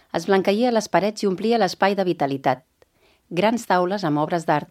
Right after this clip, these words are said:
esteses al damunt, bacallans, que és com en diuen els del gremi dels fragments de pintura mural romànica sobre tela, cavallets sostenint obres icòniques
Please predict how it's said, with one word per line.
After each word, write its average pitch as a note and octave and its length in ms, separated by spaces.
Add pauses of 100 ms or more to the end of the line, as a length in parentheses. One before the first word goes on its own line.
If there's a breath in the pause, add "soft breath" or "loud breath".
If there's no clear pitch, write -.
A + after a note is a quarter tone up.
(160)
esteses F#3 400
al F3 160
damunt, D3 380 (180)
bacallans, D#3+ 560
que - 80
és D#3 80
com F3+ 160
en E3 160
diuen F3+ 240
els D3 160
del C3 80
gremi E3 400
dels C#3 160
fragments D#3 400
de E3 80
pintura D#3 340
mural F3 300
romànica D#3 480
sobre D3 320
tela, D3 320 (560 soft breath)
cavallets D#3 480
sostenint D3+ 400
obres D3 240
icòniques E3 640